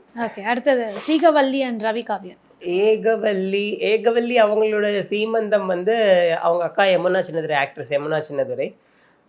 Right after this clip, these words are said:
Speaker 2: அவங்க என்கிட்ட என்ன கேட்டாங்கன்னா, அ, "என்னோட சிஸ்டர் வந்து ரொம்ப ஓவர் டூவெல்லாம் இருக்கக்கூடாது, எனக்கு சிம்பிளா இருந்தா போதும்" அப்படின்ற மாதிரி.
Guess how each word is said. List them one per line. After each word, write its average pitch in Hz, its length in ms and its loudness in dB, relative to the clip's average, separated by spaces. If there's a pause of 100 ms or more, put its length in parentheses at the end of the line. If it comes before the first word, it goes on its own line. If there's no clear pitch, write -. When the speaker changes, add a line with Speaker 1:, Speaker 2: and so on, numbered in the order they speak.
Speaker 2:
அவங்க 196 240 4
என்கிட்ட 208 160 -2
என்ன 226 220 4
கேட்டாங்கன்னா, 214 600 4 (220)
அ, 165 380 2
"என்னோட 175 360 2
சிஸ்டர் 190 420 -2
வந்து 202 640 2
ரொம்ப 190 340 0
ஓவர் 202 460 0
டூவெல்லாம் 180 340 2
இருக்கக்கூடாது, 165 680 -4
எனக்கு 170 300 -6
சிம்பிளா 202 420 -4
இருந்தா 165 260 0
போதும்" 151 420 -2
அப்படின்ற 135 440 -6
மாதிரி. 131 480 -8